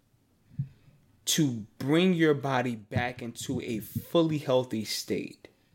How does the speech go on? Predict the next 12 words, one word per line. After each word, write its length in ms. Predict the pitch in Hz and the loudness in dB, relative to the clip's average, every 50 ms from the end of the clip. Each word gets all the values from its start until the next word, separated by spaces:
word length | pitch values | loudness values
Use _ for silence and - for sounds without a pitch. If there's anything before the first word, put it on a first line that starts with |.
| _ _ _ _ - - - - _ - - - - - - - _ _ _ - | _ _ _ _ -8 -8 -8 -8 _ -20 -20 -20 -20 -20 -20 -20 _ _ _ 0
I 160 | 120 127 131 | 2 2 0
do 240 | 127 120 - 139 131 | 0 -2 -2 0 2
not 520 | 131 127 131 135 147 151 165 180 - - | 2 2 2 2 4 4 4 2 0 -2
want 260 | 127 135 147 143 143 - | -2 0 0 0 0 -2
to 120 | - 123 | -4 -6
take 400 | - - - 175 151 - - - - | -4 -2 0 2 2 0 0 -2 0
anything 500 | - 175 180 180 170 170 - 151 135 127 | 2 2 4 2 2 2 0 0 2 2
away 500 | 123 123 117 120 113 104 95 92 92 123 - _ _ _ _ - 101 | 2 4 4 4 4 4 4 2 -2 -6 -10 _ _ _ _ -6 -6
from 180 | - 123 120 117 | -6 -6 -8 -6
the 60 | 110 | -4
medical 480 | 113 123 131 147 151 151 147 - - 123 | -2 0 2 4 4 4 2 2 -2 -6
field 580 | - - - - 110 101 95 90 87 85 - | -6 -8 -6 -4 -2 -2 -2 -4 -6 -8 -10